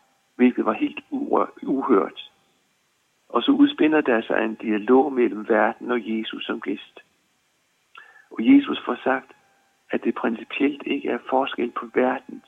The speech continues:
altså en farisæer, som i den grad i menneskers øjne levede et pænt liv,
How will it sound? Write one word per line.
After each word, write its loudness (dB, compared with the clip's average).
altså -8
en -10
farisæer, -2
som -4
i -4
den 0
grad 2
i -4
menneskers -4
øjne 0
levede -2
et -8
pænt -4
liv, -8